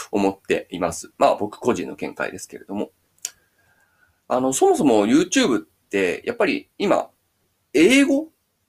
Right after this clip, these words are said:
がほとんどの、だと思うんですよね。で、えっと、そんな中で、アフリカってやっぱ固有の言語、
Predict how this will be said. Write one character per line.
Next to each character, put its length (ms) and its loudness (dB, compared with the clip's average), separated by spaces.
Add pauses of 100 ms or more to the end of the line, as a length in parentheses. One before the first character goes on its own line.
(140)
が 380 2
ほ 200 -8
と 160 -2
ん 60 -4
ど 100 -2
の、 200 -8 (260)
だ 120 -8
と 80 -10
思 180 -8
う 20 -18
ん 40 -20
で 60 -20
す 100 -20
よ 80 -10
ね。 160 -12 (1200)
で、 320 0 (220)
え 140 0
っ 100 -4
と、 460 -2
そ 180 -2
ん 80 0
な 80 2
中 240 -2
で、 340 -10
ア 100 -6
フ 80 -14
リ 60 -12
カ 100 -2
っ 40 -6
て 80 -8
や 80 -4
っ 40 -16
ぱ 120 -20
固 200 -2
有 120 0
の 120 0
言 220 0
語、 200 -12